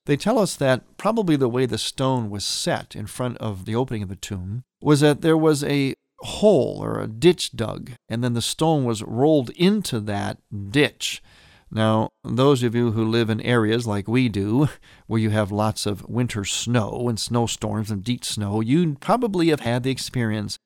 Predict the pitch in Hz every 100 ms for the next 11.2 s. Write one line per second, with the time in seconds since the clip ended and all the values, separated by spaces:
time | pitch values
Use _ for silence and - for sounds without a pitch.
0 | _ - 92 113 107 107 107 - 104 107
1 | - 131 107 98 - - - 113 98 -
2 | 117 101 104 - 131 120 - - - -
3 | 101 113 202 226 202 156 151 180 233 170
4 | 107 101 98 110 110 104 101 - 101 107
5 | 135 180 196 - 214 143 104 110 120 101
6 | 95 117 139 165 _ _ _ - - 185
7 | 185 117 101 101 104 131 - 107 107 117
8 | 127 127 135 - 90 98 139 139 - -
9 | 107 139 151 156 156 98 107 - - 113
10 | 160 185 - - 147 160 156 143 127 123
11 | 151 127